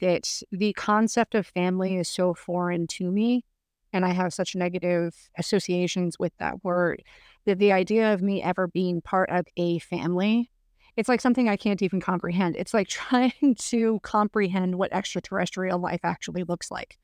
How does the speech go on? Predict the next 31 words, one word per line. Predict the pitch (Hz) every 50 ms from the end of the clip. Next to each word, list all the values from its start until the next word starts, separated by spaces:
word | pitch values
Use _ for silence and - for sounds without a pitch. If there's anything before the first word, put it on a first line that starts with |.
| _ _ _ _ _ -
We | 240 233 -
have | 381 349
no | 262 262 262 233
way | 226 214 190
of | 180 180
knowing. | 185 190 185 180 135 - - - - - - - -
We | 240
can | - - 196 170
guess. | - 180 175 190 220 - - - _ _ -
Is | 214 -
it | - -
similar | - - 196 190 214 254 285 320 320
to | - 294 302
what | 285 294 247
we, | 262 285 285 277 277 - 240 - -
to, | 254 214 202 - -
to | 220
what | 175 196 165 -
we're | - - 214
familiar | - 277 285 285 294 294 294
with? | 311 349 370 - _ _ _ _ -
I | 143 175 240
don't | 339 262 165 156
know. | - - 190 262 277 -
Nobody | 254 240 269 330 311 220 180
really | 170 180 170 180 175 175
knows | 175 175 165 - - -
'cause | - 185 -
we | 214 208 -
haven't | 220 214 220 220 - -
encountered | 196 190 - - - 214 240 240 196 - - - -